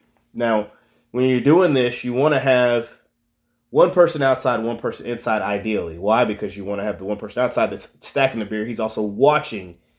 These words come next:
the beer for any random people. And we can't discriminate. Even in the best of areas, you gotta have this set up, because there's a bunch of thievery going on in the very nice areas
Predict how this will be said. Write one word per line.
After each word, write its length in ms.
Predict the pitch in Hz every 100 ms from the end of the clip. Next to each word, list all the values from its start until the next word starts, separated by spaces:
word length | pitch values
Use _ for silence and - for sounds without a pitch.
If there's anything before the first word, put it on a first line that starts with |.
| _ _ _ -
the 100 | 92
beer 380 | 104 95 92
for 280 | 95 - -
any 300 | 117 117 113
random 440 | 101 98 101 101 101
people. 360 | 117 101 85
And 300 | 104 117 113 - _ _ _ _ _ _ _ _ _ _ _ _
we 100 | 127
can't 240 | 123 185 156
discriminate. 680 | 151 170 143 117 95 - _ _ _ _ _ _ _ _ _ _ _ _ _ _ _ _ _
Even 340 | 156 214 240 208
in 80 | 190
the 80 |
best 420 | 151 - 160 170 139
of 120 | 107
areas, 580 | 104 90 90 82 - _ _
you 140 | - 113
gotta 220 | 123 117
have 320 | 117 113 98
this 380 | 101 98 - - _
set 260 | - 104
up, 180 | 98 87
because 460 | 104 98 110 98 - _ _ _ _ _ _ _ _ _ _ _
there's 240 | - 175 170
a 100 | 120
bunch 260 | 160 185
of 140 | 180 -
thievery 500 | 220 220 147 131 113
going 360 | 123 127 120
on 380 | 120 131 120 110
in 400 | 107 104 104 101
the 200 | 101 98
very 280 | 104 135 127
nice 400 | 113 117 120 120
areas 680 | - 104 98 98 101 101 -